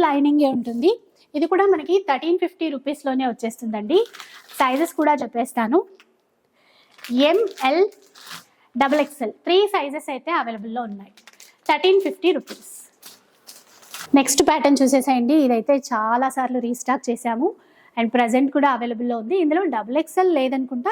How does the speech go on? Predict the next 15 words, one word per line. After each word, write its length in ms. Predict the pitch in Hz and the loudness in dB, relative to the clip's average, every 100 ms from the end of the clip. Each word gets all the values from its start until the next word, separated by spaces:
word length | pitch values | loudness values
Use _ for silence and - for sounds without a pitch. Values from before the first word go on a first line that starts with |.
| 415 | 2
మిగతా 260 | 277 269 311 | 2 2 0
అన్ని 160 | 247 277 269 | 0 -4 -2
సైజెస్ 360 | 233 220 233 240 | -4 -6 -8 -8
అయితే 160 | 208 269 | -2 -2
అవైలబుల్ 320 | 220 220 220 214 | -2 -4 -6 -6
ఉన్నాయి 200 | 208 302 262 | -4 -2 -2
ప్రజెంట్. 380 | 226 220 214 370 - _ - - - | -2 -4 -2 -2 -4 _ -20 -20 -2
So, 60 | 269 262 | 0 2
రీస్టాక్ 380 | 285 - 330 320 | 0 0 0 -2
అయితే 140 | 311 427 | -4 -2
డబల్ 200 | 254 233 | -2 -4
ఎక్స్ఎల్ 240 | 269 285 247 | -6 -4 -2
కూడా 140 | 247 262 214 | 0 0 0
వచ్చేస్తుంది 440 | - 220 226 214 208 | -4 -8 -8 -8 -6
మనకి. 240 | 208 349 | 0 0